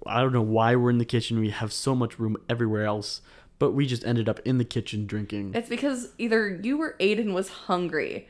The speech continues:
Speaker 2: So
Speaker 1: I
Speaker 2: we,
Speaker 1: think
Speaker 2: like,
Speaker 1: Aiden
Speaker 2: gravitated towards the kitchen, and you
Speaker 1: Yeah.
Speaker 2: started, like, you pulled out this, like, bag of expired chocolate and this, like, also cereal <laughs> bag.
Speaker 1: Oh, yeah. All this, yeah.
Speaker 2: It was, it was super random.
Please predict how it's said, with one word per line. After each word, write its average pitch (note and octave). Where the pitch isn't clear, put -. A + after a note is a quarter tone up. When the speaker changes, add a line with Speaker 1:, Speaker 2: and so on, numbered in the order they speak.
Speaker 2:
So -
Speaker 1:
I -
Speaker 2:
we, -
Speaker 1:
think G3+
Speaker 2:
like, -
Speaker 1:
Aiden A#2+
Speaker 2:
gravitated G3+
towards G3
the F#3+
kitchen, D#3+
and E3+
you E3+
Speaker 1:
Yeah. A#2+
Speaker 2:
started, F#3
like, F3
you G3
pulled F#3
out G3
this, F#3
like, G3
bag -
of -
expired -
chocolate -
and F3
this, G3
like, F#3
also F3
cereal F3
<laughs> -
bag. G#3
Speaker 1:
Oh, A#2
yeah. A2
All A#2
this, G#2
yeah. G2+
Speaker 2:
It F#3+
was, G3
it G3+
was G3
super G3
random. C#3+